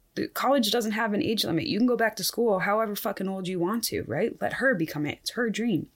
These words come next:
And if she is already one and that's why she's, like, pushing it on you, then great. It would appear that her definition of success isn't the same as yours. And that's okay. Some people think that, like, status, money, jobs,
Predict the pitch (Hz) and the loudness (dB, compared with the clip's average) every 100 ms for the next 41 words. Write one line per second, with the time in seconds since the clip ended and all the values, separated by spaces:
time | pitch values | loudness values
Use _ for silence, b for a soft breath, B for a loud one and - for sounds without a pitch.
0 | - B B B B B B B B 208 | -20 B B B B B B B B 2
1 | 202 190 - 160 - 151 165 226 240 262 | 4 4 2 0 2 4 4 4 2 2
2 | 269 285 240 156 156 - 156 156 160 165 | 2 2 4 2 0 -2 0 0 0 -2
3 | 160 - 165 185 190 208 233 247 196 170 | -4 -2 -4 -2 0 2 2 2 2 2
4 | 156 151 147 - - B B B B - | 2 0 -2 -2 -8 B B B B 4
5 | 160 175 165 - 302 285 247 240 233 B | 4 4 0 0 2 4 4 2 -2 B
6 | - 202 190 208 185 175 180 165 175 160 | -6 -2 2 2 2 0 0 0 0 0
7 | - - - 254 185 - - b b 170 | -2 0 2 4 4 0 -4 b b 2
8 | 156 156 - 156 - - - - - - | 2 0 -2 -2 -4 -4 -4 -4 -2 -4
9 | - _ _ _ _ B B - 170 165 | -4 _ _ _ _ B B 4 6 6
10 | 180 160 208 214 - _ _ _ _ _ | 2 -2 -2 -4 -10 _ _ _ _ _
11 | B B - 196 214 226 226 202 185 175 | B B 0 4 4 4 0 0 0 -2
12 | 175 175 170 - 156 160 160 160 175 160 | -2 -4 -2 0 2 2 0 -2 2 2
13 | 165 165 156 - 170 151 143 143 143 - | 4 2 0 -2 0 2 0 -4 -2 -2